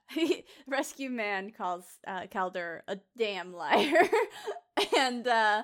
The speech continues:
so we get back to S G one, uh, and we get back to, uh, Daniel basically gathers, I think at this point Teal'c has come back down, but he's very focused on avoiding everyone.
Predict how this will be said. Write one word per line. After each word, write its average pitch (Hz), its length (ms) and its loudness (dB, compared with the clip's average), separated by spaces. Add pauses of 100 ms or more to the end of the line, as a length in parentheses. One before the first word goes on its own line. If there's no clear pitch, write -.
(160)
so - 180 -2
we 277 80 0
get 277 200 -4
back 247 300 4
to 262 420 -4
S - 260 -6
G 285 180 -10
one, 214 600 -6 (180)
uh, 202 320 0
and 214 100 -8
we 214 100 -10
get 233 180 -6
back 220 320 -2 (100)
to, 214 400 -4
uh, 185 160 -4
Daniel 302 560 2
basically 277 600 -4
gathers, 226 600 -2 (280)
I 240 40 -8
think 415 200 -4
at - 160 -4
this 269 200 -6
point - 300 -8
Teal'c 247 380 -8
has 208 340 -4
come 214 320 -10
back 190 320 -6
down, 175 460 -6 (180)
but - 160 -8
he's 190 480 -20 (320)
very 202 420 -8 (160)
focused 196 340 -10
on 185 120 -10
avoiding 180 400 -12
everyone. 165 540 -16